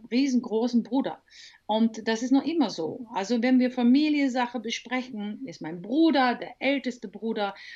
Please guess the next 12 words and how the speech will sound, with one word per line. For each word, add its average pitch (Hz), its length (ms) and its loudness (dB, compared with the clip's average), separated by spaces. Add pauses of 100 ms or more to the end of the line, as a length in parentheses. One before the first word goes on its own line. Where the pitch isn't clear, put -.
(140)
der - 160 -8
alles 202 260 -2
organisiert 233 720 0
mit - 140 -10
meiner 175 200 -8
Mutter. 240 480 0 (480)
Ja, 285 540 0 (260)
es, - 200 -6
es 240 240 -2
ist - 220 -4
einfach 170 300 -8
so. - 240 -8